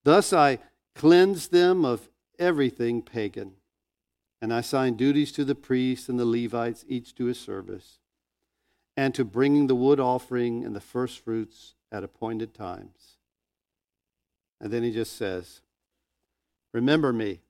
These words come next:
O my God, for good." The priestly office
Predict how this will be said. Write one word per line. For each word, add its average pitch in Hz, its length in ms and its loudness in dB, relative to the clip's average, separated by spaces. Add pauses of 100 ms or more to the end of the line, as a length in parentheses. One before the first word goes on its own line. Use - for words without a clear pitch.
(1600)
O 123 120 -2
my 131 220 0
God, 104 440 -4 (1600)
for 123 120 -4
good." 107 300 -4
The 113 80 -8
priestly 160 420 0
office - 680 -4